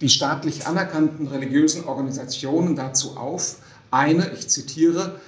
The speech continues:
„religiöse Theorie des Sozialismus chinesischer Prägung“, Zitat Ende, zu entwickeln und betonte, dass Sinnisierung der Religion bedeutet, dass alle religiösen Organisationen durch die Partei geleitet und kontrolliert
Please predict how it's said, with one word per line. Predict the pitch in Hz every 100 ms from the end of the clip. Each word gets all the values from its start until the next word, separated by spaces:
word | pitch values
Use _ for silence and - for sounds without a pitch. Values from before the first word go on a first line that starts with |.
| -
„religiöse | 151 127 165 220 214 170 165 -
Theorie | - 147 123 147 170
des | -
Sozialismus | - 143 143 123 151 - 143 139
chinesischer | - 131 139 135 - 123
Prägung“, | - 127 151 180 202
Zitat | - - 117 117 117
Ende, | 123 160 185 - - - _
zu | - 170
entwickeln | 113 - 160 220 214 214 - - -
und | 156 147
betonte, | 131 - 139 180 190 180 175 - -
dass | 151 -
Sinnisierung | 160 139 113 139 208 190 -
der | 131
Religion | 131 117 131 165 165
bedeutet, | 135 123 143 170 220 - - _
dass | 135 127 - -
alle | 175 226 202
religiösen | 190 151 160 151 151
Organisationen | 127 127 123 123 120 - 147 175 165
durch | 131
die | -
Partei | - 120 - 139
geleitet | 135 123 120 156 196 -
und | 123
kontrolliert | - 120 123 110 135 190 190